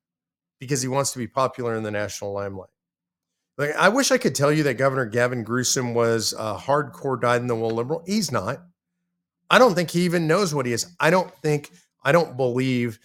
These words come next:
that Gavin Newsom has a political ideology. I think his political ideology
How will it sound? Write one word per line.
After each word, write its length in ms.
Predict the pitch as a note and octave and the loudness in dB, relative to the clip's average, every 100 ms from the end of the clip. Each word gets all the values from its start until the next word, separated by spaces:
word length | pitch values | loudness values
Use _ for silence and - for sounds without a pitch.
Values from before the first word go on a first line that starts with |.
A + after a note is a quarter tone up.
| _ - | _ -14
that 140 | A2 | -4
Gavin 320 | B2+ C3 B2+ | 2 2 0
Newsom 320 | A2 A#2 - G#2 | -2 -4 -4 -4
has 280 | B2+ D3+ | -2 0
a 100 | C3+ | -2
political 560 | A2 - A2+ G#2 - G#2 | -4 -8 -8 -6 -8 -8
ideology. 580 | G#2+ G2+ G2 F#2+ F#2 G2+ | -8 -4 -4 -6 -10 -4
I 120 | C3+ | -2
think 200 | D3 E3 | 0 0
his 200 | D3+ C#3 | 0 -2
political 560 | - C3+ C#3+ D3+ D3 C3+ | -4 -4 -2 -2 -2 -2
ideology 800 | B2 A#2+ A#2+ C#3+ D#3 A2+ A#2 A2 | -2 0 4 6 4 2 -4 -6